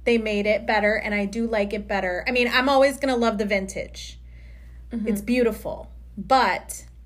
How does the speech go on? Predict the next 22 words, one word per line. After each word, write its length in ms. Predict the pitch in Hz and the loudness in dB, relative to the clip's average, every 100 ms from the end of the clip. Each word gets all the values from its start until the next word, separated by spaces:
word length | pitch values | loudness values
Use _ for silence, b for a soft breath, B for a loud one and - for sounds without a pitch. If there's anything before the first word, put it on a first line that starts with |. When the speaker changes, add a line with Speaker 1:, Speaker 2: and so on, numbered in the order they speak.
| - | -6
Speaker 1:
the 100 | 226 | -4
reissue 760 | 214 311 320 240 240 - 240 233 | 0 0 4 2 2 0 2 2
includes 420 | 226 208 208 202 | -2 -6 -4 -6
a 60 | 202 | -6
strap. 500 | - - 170 151 - - - - - - - - - | -10 -10 -12 -12 -16 -18 -18 -18 -18 -18 -18 -16 -6
Speaker 2:
Yeah, 260 | 220 247 - | -4 -4 -4
and 120 | 247 | -2
they 100 | 262 | -2
have 240 | 233 233 220 | 0 -2 -2
different 260 | 214 202 | -6 -6
sizes, 420 | 226 262 170 - | -8 -8 -8 -10
right? 160 | 147 170 | -8 -4
So 80 | 208 | -2
you 60 | |
can 140 | 202 214 | 0 0
get, 40 | 202 | 0
Speaker 1:
Yes. 100 | 180 | -2
Speaker 2:
like, 140 | 180 | -4
a 40 | 185 | -8
little 440 | 190 302 359 - | -6 2 4 4
vintage. 540 | 185 160 - 143 - | 2 -8 -10 -12 -8
Speaker 1:
Mm-hmm. 320 | 240 233 214 | -2 -2 -4